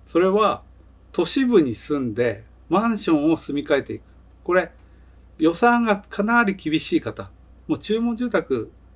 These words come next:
土地からの注文住宅は最もお金がかかるし、最も知識が必要な部分ですよね。それがどうしても難しい方は、基本的に建て売りに逃げるんですよね。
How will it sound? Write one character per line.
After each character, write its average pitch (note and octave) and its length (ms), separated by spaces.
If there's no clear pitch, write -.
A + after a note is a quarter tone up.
土 D3+ 120
地 - 100
か A#3 120
ら A#3+ 120
の C#3+ 80
注 D3 200
文 D3 200
住 C#3+ 160
宅 A#2+ 240
は G#2+ 240
最 F3 320
も F#3+ 120
お A#2 40
金 B2+ 260
が A#2+ 140
か - 60
か B2+ 140
る G#2+ 60
し、 A2 220
最 A#3 100
も D#3+ 100
知 - 160
識 - 240
が G2+ 80
必 - 220
要 A2 100
な A2 220
部 C#3 100
分 A2 160
で G2 100
す - 100
よ A2+ 80
ね。 A#2 120
そ - 160
れ A3 140
が G#3+ 260
ど A3+ 180
う A#3+ 40
し - 80
て A#3 100
も C#3 180
難 D3 280
し - 140
い B2+ 40
方 A#2+ 260
は、 G#2+ 240
基 F#3+ 140
本 B3 180
的 A#3 240
に G3 140
建 F#3+ 220
て A#3+ 100
売 A#3 80
り A3+ 140
に G3 160
逃 - 20
げ F3+ 120
る A2 80
ん G2 60
で - 60
す - 120
よ A2 60
ね。 - 200